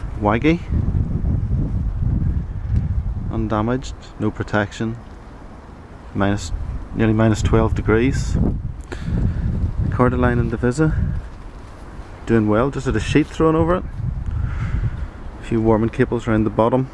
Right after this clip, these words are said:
No damage.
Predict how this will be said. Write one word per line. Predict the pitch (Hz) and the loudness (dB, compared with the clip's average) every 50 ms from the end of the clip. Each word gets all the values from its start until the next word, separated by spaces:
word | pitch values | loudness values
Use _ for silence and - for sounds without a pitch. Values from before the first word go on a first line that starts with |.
| - - - - - - - - - - - - - - - - - - - - - - - - - - - - - - | -12 -14 -14 -14 -14 -14 -14 -16 -14 -14 -14 -14 -14 -14 -14 -14 -14 -14 -14 -14 -14 -14 -16 -16 -16 -14 -14 -14 -8 -4
No | 110 107 107 | 0 0 0
damage. | 104 - 107 101 98 101 104 107 - - - - - | 2 2 2 2 2 2 0 -2 -4 -6 -8 -6 -4